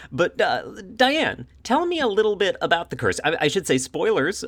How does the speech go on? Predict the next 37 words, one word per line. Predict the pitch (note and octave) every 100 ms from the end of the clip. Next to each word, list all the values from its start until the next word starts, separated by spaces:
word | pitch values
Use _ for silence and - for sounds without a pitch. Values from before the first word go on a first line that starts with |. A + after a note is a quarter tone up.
| -
uh, | C3
for | B2+ C3
the |
first | B2+ C3 B2+ - -
two | - E3+ F3+ F3 -
episodes. | A2+ B2 - G#2+ C#3+ -
There | - A#2+
are | G#2
more | A2+ A#2+
than | G2+ F#2+
two | - C3+ B2
available, | C3 G#2 G#2 G2 G2+ G#2 D3
but | B2 A2
we | G#2+
want | G2 F#2
to | F2+
keep | - -
this | - F2+ - - -
spoiler | - - C#3 A#2 A2
light, | G2 G#2 C3+ - -
so | - A#2+
we | A#2
watched | G#2+ G#2 G#2 - -
the | A2
first | A#2 G#2 - - _
two | - F#3 E3 F#3 _ -
for | -
this, | B2+ A#2 - -
uh, | A2 G#2
review. | G2+ F2+ F#2+ F#2 C#3 - - -
How | - B3
would | D4
you | D#4 F4 -
describe | G#3 G3 - - G#3+ A#2+ D3+ A2+
this | G#2
show, | F#2+ - G2 -
Diane? | F2 D#2+ F2 -